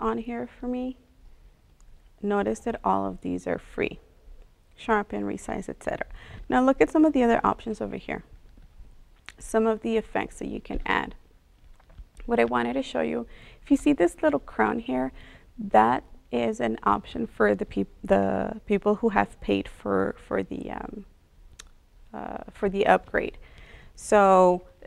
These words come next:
if you don't see the crown, all of this is free. So let's say that I'm gonna go ahead and change this a little bit. Apply it. So there,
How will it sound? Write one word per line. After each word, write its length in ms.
if 260
you 80
don't 240
see 140
the 100
crown, 500
all 200
of 80
this 240
is 180
free. 220
So 240
let's 280
say 360
that 680
I'm 180
gonna 220
go 180
ahead 220
and 220
change 540
this 260
a 60
little 280
bit. 420
Apply 300
it. 400
So 180
there, 420